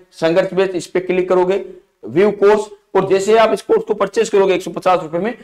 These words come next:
आपके पास में ये क्लासें आ जाएगी। साथ ही देखो ये वीडियो, इसमें तो ये सारा पूरा मिल्खा सिंह बैच आ जाएगा, मैथ, साइंस, गणित, रीजनिंग,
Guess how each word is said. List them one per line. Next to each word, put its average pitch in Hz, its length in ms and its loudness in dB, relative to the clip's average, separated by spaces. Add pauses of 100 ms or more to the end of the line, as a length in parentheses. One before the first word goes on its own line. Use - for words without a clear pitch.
(160)
आपके 151 220 0
पास 170 260 0
में 185 120 -2
ये 175 120 2
क्लासें 165 380 2
आ 127 40 0
जाएगी। 113 360 -6 (220)
साथ 208 400 2
ही 226 80 -2
देखो 214 220 2
ये 208 120 0
वीडियो, 175 840 -2 (300)
इसमें 202 300 0
तो 226 80 4
ये 220 100 4
सारा 190 280 4
पूरा 202 240 2
मिल्खा 196 280 0
सिंह 196 240 -4
बैच 190 200 0
आ 185 40 0
जाएगा, 190 380 0 (420)
मैथ, 156 420 0
साइंस, 156 420 -2
गणित, 156 600 -4
रीजनिंग, 147 380 -2